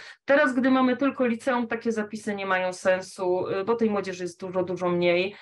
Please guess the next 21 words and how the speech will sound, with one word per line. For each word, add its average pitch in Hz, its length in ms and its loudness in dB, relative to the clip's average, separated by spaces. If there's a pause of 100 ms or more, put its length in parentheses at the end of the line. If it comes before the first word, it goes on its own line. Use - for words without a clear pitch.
(320)
E, 202 200 4
no, 285 120 6
ale 311 140 6
może 262 220 6
to 220 100 2
jest 208 100 0
dla 202 120 2
państwa 185 360 -4
jakiś 175 300 -4
pomysł, 175 460 -2
to 185 120 -4
też, 185 320 2
e, 185 400 0 (140)
czyni 202 300 0
ten 196 160 0
ostatni 185 440 -2
tydzień 180 300 -6
taki 180 220 -6
bardziej, 175 480 2
e, 185 200 2
atrakcyjny. - 680 -8